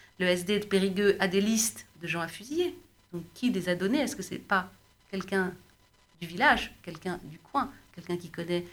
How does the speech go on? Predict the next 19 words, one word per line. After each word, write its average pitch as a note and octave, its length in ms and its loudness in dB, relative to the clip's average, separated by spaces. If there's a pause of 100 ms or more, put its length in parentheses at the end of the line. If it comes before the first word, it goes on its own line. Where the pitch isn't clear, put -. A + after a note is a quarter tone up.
(240)
Donc F#3 120 2
c'est, - 160 0
c'est, A3+ 420 2
c'est, - 360 2
c'est - 160 4
à B3 60 8
ça B3 320 4 (120)
que - 60 -12
je E3+ 120 -4
voulais F3 260 -8
faire F3+ 260 -6
allusion F#3 380 -4
dans G3+ 100 0
le E3 80 -2
repli B3 240 2
des G3 120 0
consciences, A3 500 -2
parce F3+ 260 -2
que C4 260 0